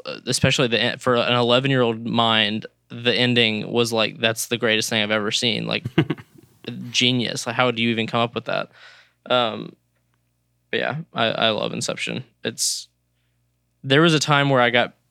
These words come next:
Speaker 1: I watched it too many times within, like, a, h-,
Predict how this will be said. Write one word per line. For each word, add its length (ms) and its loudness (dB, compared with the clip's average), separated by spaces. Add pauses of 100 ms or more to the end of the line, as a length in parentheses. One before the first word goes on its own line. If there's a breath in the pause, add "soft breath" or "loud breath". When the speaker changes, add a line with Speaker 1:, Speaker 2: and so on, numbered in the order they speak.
(140)
Speaker 1:
I 140 4
watched 420 0
it 100 -6
too 160 0
many 160 2
times 680 -2 (120)
within, 460 -2
like, 260 -2 (140)
a, 140 -2
h-, 360 -10